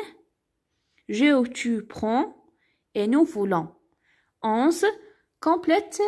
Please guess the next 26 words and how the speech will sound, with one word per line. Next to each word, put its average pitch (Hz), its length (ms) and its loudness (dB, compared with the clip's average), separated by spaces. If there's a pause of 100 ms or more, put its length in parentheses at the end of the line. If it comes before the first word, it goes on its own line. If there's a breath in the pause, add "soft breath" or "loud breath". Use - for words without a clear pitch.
(220)
avec 262 320 -2
le 240 80 2
verbe 262 320 0
être 285 260 -2
et 226 100 0
ou 226 240 2
le 220 160 0
verbe 277 280 -2
avoir 202 420 0
conjugué 277 460 -2
au 254 60 0
présent 247 460 -2 (280)
selon 254 580 2
le 196 160 -2
sens. 180 460 -6 (380 loud breath)
Ici, 220 260 0
on 247 100 4
dit 208 160 -2
j'ai 302 260 2
faim. 240 440 -6 (640)
Tu - 220 4
es 240 100 4
sale. 240 580 -2 (380 soft breath)
Je 190 120 -6
suis 320 280 0
malade. 220 520 2